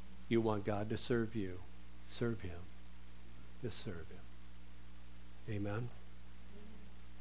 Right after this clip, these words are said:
Think about it. And this is an extension here.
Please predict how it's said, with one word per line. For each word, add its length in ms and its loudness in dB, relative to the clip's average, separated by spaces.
Think 220 10
about 300 6
it. 100 0
And 160 2
this 240 4
is 380 2
an 140 4
extension 600 4
here. 340 2